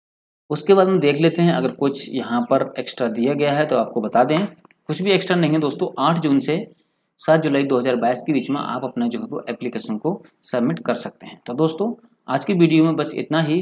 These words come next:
उम्मीद करते हैं video आपको पसंद आई होगी। अगर आप इस video से संबंधित कोई भी जानकारी चाहते हैं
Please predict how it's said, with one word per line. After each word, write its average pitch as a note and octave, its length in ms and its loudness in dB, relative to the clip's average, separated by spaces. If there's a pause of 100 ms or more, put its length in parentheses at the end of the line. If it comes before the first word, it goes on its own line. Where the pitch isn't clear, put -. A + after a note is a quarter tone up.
उम्मीद C3+ 280 -2
करते C#3+ 240 -2
हैं D3 160 -2
video B2 300 -2
आपको A2+ 240 -4
पसंद D3+ 340 -2
आई D3+ 120 8
होगी। C#3+ 360 -2
अगर A#2+ 180 -2
आप A#2+ 180 0
इस A#2 180 -6
video A#2+ 320 2
से E3 140 -4
संबंधित B2+ 500 -2
कोई D3 140 0
भी E3 100 2
जानकारी B2 400 -2
चाहते A#2+ 340 -2
हैं D3+ 240 -2